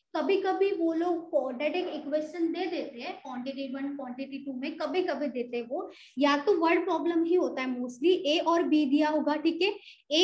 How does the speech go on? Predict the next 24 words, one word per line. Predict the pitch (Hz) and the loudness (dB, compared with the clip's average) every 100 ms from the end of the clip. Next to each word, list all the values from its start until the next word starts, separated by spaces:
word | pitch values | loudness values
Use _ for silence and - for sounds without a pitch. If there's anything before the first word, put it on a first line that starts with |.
| 349 | 4
एक | 359 381 | 2 2
वर्ड | 302 302 330 | 4 4 4
प्रॉब्लम | 330 285 320 311 | 0 0 2 2
पे | 330 | 2
बेस्ड | 269 294 285 | 4 2 2
होगा, | 302 277 277 | -2 0 0
दूसरा | 269 269 277 277 | -2 -2 -4 -4
सेकंड | 285 294 294 294 | -4 -2 2 4
होगा | 285 | 4
यहाँ | 285 277 285 | 4 2 -2
पे, | 254 285 - - - | -4 -6 -10 -8 0
कभी-कभी | 320 359 359 370 | 4 6 6 4
अलग-अलग | 392 330 359 359 370 320 330 | 4 4 6 6 2 2 0
टाइप | 311 - | -2 -2
का | 349 | -4
भी | 339 - | -4 -4
होता | - | -6
है, | 233 285 | -6 -2
ये | |
अलग | 320 330 330 | 0 0 -2
हो | 330 | -4
गया | 294 349 | -2 0
वर्ड | 320 320 | 0 0
प्रॉब्लम, | 302 302 | 0 0